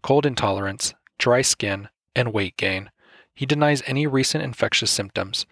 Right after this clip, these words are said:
His past medical history is notable for atrial fibrillation, hypertension, and hyperlipidemia. On exam, his temperature is thirty-six point five degrees Celsius,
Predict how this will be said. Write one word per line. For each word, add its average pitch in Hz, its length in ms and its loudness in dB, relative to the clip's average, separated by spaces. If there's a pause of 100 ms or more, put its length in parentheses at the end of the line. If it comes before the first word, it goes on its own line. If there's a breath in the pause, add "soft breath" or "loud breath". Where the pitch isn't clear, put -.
(280 soft breath)
His - 160 -6
past 143 320 -2
medical 139 300 0
history 104 560 0
is 110 100 -4
notable 120 320 -2
for - 240 -4
atrial 127 340 -2
fibrillation, 107 720 0 (380 soft breath)
hypertension, 104 720 0 (240)
and 113 100 0
hyperlipidemia. 98 920 -2 (580 soft breath)
On 135 120 2
exam, 117 460 2 (100)
his 127 140 -2
temperature 139 400 2
is 135 100 4
thirty-six 127 560 0
point - 240 -4
five 117 220 0
degrees 120 280 0
Celsius, 98 640 0